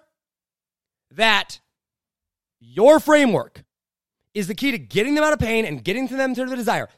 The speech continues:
that's the state of mind that you need them in. So you've gotta be able to figure out what's their desire, what's their pain, what's my framework. Have I convinced them of that? Have I sold them on that?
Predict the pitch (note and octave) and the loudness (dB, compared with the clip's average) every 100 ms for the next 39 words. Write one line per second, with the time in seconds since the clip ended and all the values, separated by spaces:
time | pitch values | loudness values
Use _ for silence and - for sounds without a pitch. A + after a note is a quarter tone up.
0 | _ - B3 B3+ - C4 C#4 C4 B3 A#3+ | _ -2 -2 -2 -6 -4 -2 -2 0 0
1 | G#3 G3 G3 G3+ F#3+ F#3 B2 _ _ _ | -2 -4 -6 -6 -6 -6 -8 _ _ _
2 | _ - G3+ C4 C4+ A#3+ B3 A#3 C#4+ D4 | _ -8 -4 0 0 0 -2 -2 -2 2
3 | C4+ C3 C#3+ - C#3+ C#3 C4 C4+ B3 - | 2 0 -12 -10 -10 -4 -2 0 -4 -8
4 | - C#3+ C3+ E3 C4+ B3+ - - D3+ D#3 | -16 -14 -10 -4 -2 -2 -8 -14 -14 -10
5 | D3 C#4 C4+ B3+ A#3+ _ _ _ _ - | -4 -2 0 -2 -6 _ _ _ _ -18
6 | D3+ - F3 F3 D#3+ D#3 C3+ A3+ - C#4 | -18 -8 -4 -2 -2 -4 -2 -2 0 0
7 | B3 - F#3+ D3+ C3 - A#3+ B3 C4 C4 | 2 2 0 -2 -4 -2 -2 0 0 0
8 | B3+ | -2